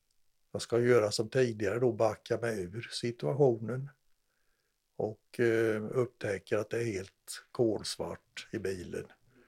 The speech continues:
Motorn har lagt av. Eh, det går inte att backa.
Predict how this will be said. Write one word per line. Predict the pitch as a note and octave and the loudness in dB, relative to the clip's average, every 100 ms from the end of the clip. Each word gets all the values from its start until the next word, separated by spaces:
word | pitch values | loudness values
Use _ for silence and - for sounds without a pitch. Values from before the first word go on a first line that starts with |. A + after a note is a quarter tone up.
| _ _ _ | _ _ _
Motorn | - A#2+ G2+ - A2+ A#2 A2+ | -2 0 0 -6 -4 -2 -2
har | A2 A2+ | 0 0
lagt | A2 - | 0 0
av. | F#2 E2+ F#2+ F#2 - - - _ _ _ | -2 -2 -4 -6 -8 -8 -14 _ _ _
Eh, | - G2 G2 | -10 -10 -10
det | G2 G#2+ | -8 -4
går | G#2+ F#2 F2+ | -2 -2 -6
inte | A2+ - G2 - - | -8 -8 -8 -8 -14
att | - | -4
backa. | A2 G#2 - - - | -2 -2 -8 -14 -14